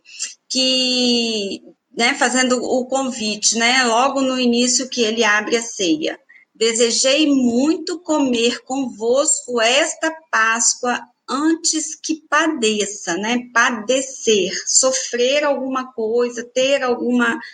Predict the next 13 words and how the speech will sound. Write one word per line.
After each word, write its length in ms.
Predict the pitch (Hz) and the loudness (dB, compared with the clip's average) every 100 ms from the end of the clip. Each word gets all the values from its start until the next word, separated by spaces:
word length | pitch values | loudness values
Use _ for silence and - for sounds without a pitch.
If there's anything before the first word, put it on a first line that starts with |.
| - | -14
situação 720 | - 269 262 247 247 240 247 | -6 -4 2 2 2 0 2
de 120 | 226 | 0
dificuldade. 1000 | 208 247 - - 247 247 - - - - - _ - - - - - | 0 -4 -4 -8 -6 -2 0 0 -2 -4 -4 _ -14 -10 -8 -8 -2
E 120 | 330 | 0
Humberto 400 | 403 359 381 285 | 2 2 0 -2
de 200 | 240 247 | -2 -2
Campos 440 | 294 320 320 247 | 0 0 0 -2
nos 240 | 277 285 - | -2 0 0
fala 280 | 277 269 269 | 0 0 0
assim: 500 | 285 - 190 175 - _ _ _ | -2 -8 -8 -8 -12 _ _ _
"Humilhado 760 | - 233 220 214 208 262 330 311 | -2 0 2 2 2 2 2 2
e 100 | 285 | -2
ferido, 800 | - 262 190 233 262 226 175 | -2 -2 -2 -4 -4 -6 -14